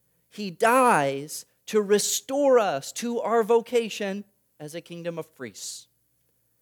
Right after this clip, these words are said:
And if we fail to grasp that,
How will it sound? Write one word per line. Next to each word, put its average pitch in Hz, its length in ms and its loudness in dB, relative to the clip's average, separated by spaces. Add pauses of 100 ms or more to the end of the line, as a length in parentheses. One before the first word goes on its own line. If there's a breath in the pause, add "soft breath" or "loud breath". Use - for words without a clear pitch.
(580)
And 208 280 4
if 233 300 2
we 220 140 -4
fail 247 440 4
to 214 140 -6
grasp 285 760 -8
that, 135 640 -2